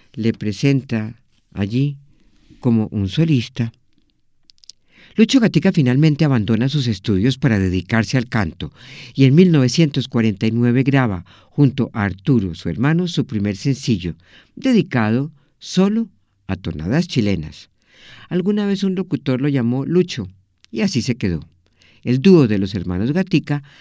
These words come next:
apareció en la portada de la revista Ecrán con atuendos típicos chilenos.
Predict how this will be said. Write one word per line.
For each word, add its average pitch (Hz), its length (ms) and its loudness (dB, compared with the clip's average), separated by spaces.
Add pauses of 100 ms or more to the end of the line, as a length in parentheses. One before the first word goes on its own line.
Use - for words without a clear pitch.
(280)
apareció 127 680 -2
en 180 100 0
la 120 100 -2
portada 127 500 -2
de 170 100 0
la 135 120 0
revista 120 640 -2
Ecrán 123 600 -2 (460)
con - 260 -2
atuendos 98 540 -2
típicos 139 600 -6 (140)
chilenos. - 640 -6